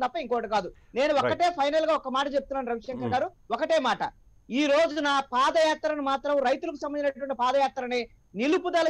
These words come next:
Speaker 1: చేసేటువంటి విధంగా, ఆటంకాలు కలిగించేటువంటి విధంగా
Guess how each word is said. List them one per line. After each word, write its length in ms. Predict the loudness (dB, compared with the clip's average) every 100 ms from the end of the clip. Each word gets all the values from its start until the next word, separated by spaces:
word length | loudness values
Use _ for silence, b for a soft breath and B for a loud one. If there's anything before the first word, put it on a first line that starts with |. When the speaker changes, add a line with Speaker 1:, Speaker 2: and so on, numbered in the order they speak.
| 2
Speaker 1:
చేసేటువంటి 540 | 0 0 0 0 0
విధంగా, 340 | -2 -2 -2 -4 _ -4
ఆటంకాలు 520 | 0 2 0 2 2
కలిగించేటువంటి 800 | 2 0 0 0 0 0 0 0
విధంగా 380 | -2 0 -2